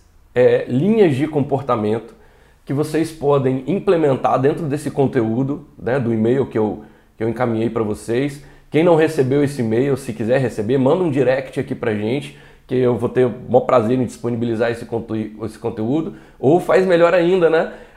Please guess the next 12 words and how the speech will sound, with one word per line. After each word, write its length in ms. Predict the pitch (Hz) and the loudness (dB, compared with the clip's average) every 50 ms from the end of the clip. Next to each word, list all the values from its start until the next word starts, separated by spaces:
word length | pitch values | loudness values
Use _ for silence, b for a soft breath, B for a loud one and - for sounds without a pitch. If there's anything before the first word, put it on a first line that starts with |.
| B | B
Ah, 120 | - - 120 | -2 -2 -2
participa 760 | - - - 139 135 - - - - - 170 202 214 - 175 | -2 -2 -2 -2 -2 -2 -6 -12 -6 -2 -2 0 2 4 4
dessa 300 | 156 151 156 156 - 143 | 4 4 2 0 -2 -2
comunidade 680 | - 147 143 143 139 135 127 120 131 123 123 123 104 117 | 0 0 0 2 2 2 2 2 2 2 2 0 0 0
aí 100 | 120 123 | -2 -2
que 120 | 120 - | -4 -6
tá 180 | - - 107 113 | -4 -2 -2 0
dentro 280 | 110 117 120 120 127 117 | 0 0 -2 -2 -4 -4
do, 320 | 110 113 110 107 104 B B B B B | -2 -2 -2 -2 -4 B B B B B
do 100 | - 110 | -8 -4
nosso 300 | 117 117 120 117 - 127 | -2 0 -2 -2 -2 -4
blog 460 | 107 98 107 110 135 151 165 151 170 | -2 2 2 4 4 4 2 0 -4